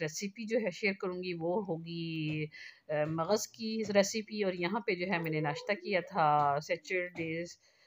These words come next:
अ, वाले दिन। अच्छा, यहाँ पे घर में लगी थोड़ी सी रिपेयरिंग और जो है ना फिर सबको खाना खिला के फिर मैंने जो है ना दही से <coughs> और वेजिटेबल पराठा बनाया था मैंने।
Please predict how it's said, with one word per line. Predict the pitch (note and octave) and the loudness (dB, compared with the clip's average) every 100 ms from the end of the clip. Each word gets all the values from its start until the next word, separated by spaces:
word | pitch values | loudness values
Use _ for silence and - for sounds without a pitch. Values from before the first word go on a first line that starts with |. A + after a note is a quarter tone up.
| - - | -12 -2
अ, | D#3 D#3 | 2 4
वाले | E3 D3+ | 2 2
दिन। | F3 F3 - - - | -2 -6 -8 -10 -4
अच्छा, | F#3+ G3+ | 0 4
यहाँ | G3 | 4
पे | G3 G#3+ | 4 0
घर | A3 F#3 | 0 2
में | F#3+ | 0
लगी | F3+ F3 F#3+ F#3 | -2 -4 -8 -4
थोड़ी | G#3 E3+ | 0 0
सी | E3+ G3 | 0 -4
रिपेयरिंग | F3 - D#3 A3 B3 | -4 -2 0 0 0
और | D#3+ D#3+ D3 C#3+ D3 D3 | 2 4 4 4 4 2
जो | D#3+ D3+ | 0 0
है | C#3+ | 0
ना | E3 | -4
फिर | E3 | -6
सबको | - F3 G3+ | -8 -8 -4
खाना | A3+ F3+ | 0 0
खिला | G3+ F#3 | 4 4
के | F3 | 4
फिर | F3+ G3 | -2 -2
मैंने | D3+ D#3+ D#3+ | -2 -2 -2
जो | D#3 | -2
है | D3 | -2
ना | D#3+ D#3+ D#3 - - - F#3 | 0 -2 -2 -10 -16 -16 0
दही | F#3 F#3 A#3 | 4 4 2
से | - C4+ A#3 | 6 10 10
<coughs> | C#4+ F4 - - - D#4 | 10 8 8 2 4 8
और | A#3 G#3 F3+ F#3 | 10 10 10 8
वेजिटेबल | F#3+ G#3+ G3+ G3+ | 6 6 2 6
पराठा | - E3 A#3 G3 | 6 8 8 6
बनाया | G3 F#3 E3 | 8 6 6
था | F3 G3 | 6 2
मैंने। | E3+ E3+ | 2 2